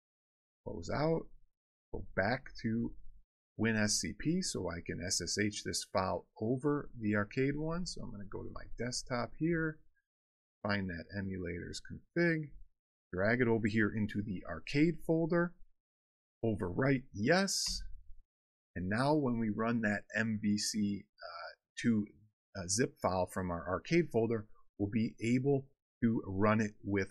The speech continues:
Flycast because that zip file, I, I, somebody said it got, they got it to run on maim a little bit, but it runs terrible. So we use Flycast or Raycast.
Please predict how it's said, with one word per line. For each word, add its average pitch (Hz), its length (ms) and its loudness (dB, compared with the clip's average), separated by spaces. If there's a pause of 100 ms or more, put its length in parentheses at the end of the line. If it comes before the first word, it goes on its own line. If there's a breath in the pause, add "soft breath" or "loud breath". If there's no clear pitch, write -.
(120)
Flycast 110 520 0
because 98 440 -2
that 95 260 -2
zip 120 340 0
file, 104 380 2 (580 soft breath)
I, 87 60 -6 (480)
I, 104 80 0
somebody 151 300 6
said 135 220 6
it 104 180 6
got, 107 220 6
they 110 100 6
got 107 120 8
it 101 60 4
to 98 80 -2
run 107 220 4
on 95 180 2
maim 101 220 2
a 85 60 -4
little 107 200 2
bit, 104 160 0
but 95 100 -6
it 85 80 -8
runs 92 240 -4
terrible. 117 500 2 (340)
So 95 100 -2
we 101 100 2
use 98 280 0 (100)
Flycast 117 680 0
or 87 180 -4
Raycast. 104 720 2